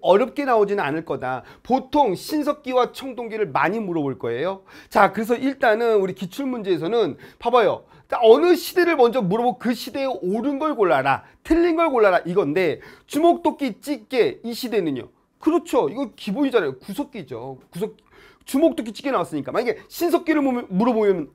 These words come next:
뭐가 나오겠습니까? 빗살무늬 톡이나. 그쵸? 만약에 유물을 주어지게 되면 만약에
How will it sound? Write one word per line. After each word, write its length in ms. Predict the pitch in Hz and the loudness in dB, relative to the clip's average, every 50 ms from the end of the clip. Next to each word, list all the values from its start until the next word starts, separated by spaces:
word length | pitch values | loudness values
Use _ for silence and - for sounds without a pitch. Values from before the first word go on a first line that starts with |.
| - 214 | -4 0
뭐가 260 | 202 247 269 294 311 | 2 6 8 10 10
나오겠습니까? 680 | 285 247 214 196 180 - - 151 135 143 123 107 - _ _ _ | 10 8 4 2 0 -4 -4 -8 -6 -6 -8 -10 -10 _ _ _
빗살무늬 520 | _ 254 226 - 302 302 294 277 262 240 196 | _ -14 -2 0 0 0 0 -2 -6 -8 -10
톡이나. 360 | - 190 156 135 127 113 107 - _ _ _ _ _ _ - | -12 -12 -10 -10 -10 -10 -12 -18 _ _ _ _ _ _ -4
그쵸? 240 | 294 - 240 - - | -2 0 0 -2 -2
만약에 240 | 233 285 262 202 151 | -2 -4 -2 -2 -2
유물을 360 | 165 233 269 339 349 339 330 269 | -2 0 2 2 2 2 2 0
주어지게 440 | - - 233 233 208 175 170 180 | -2 -6 -6 -6 -6 -6 -6 -6
되면 380 | 151 147 135 160 185 180 139 - - - - - _ | -4 -4 -4 -4 -4 -6 -8 -10 -14 -20 -20 -12 _
만약에 380 | 190 214 233 214 180 - - | 0 2 4 4 2 2 -2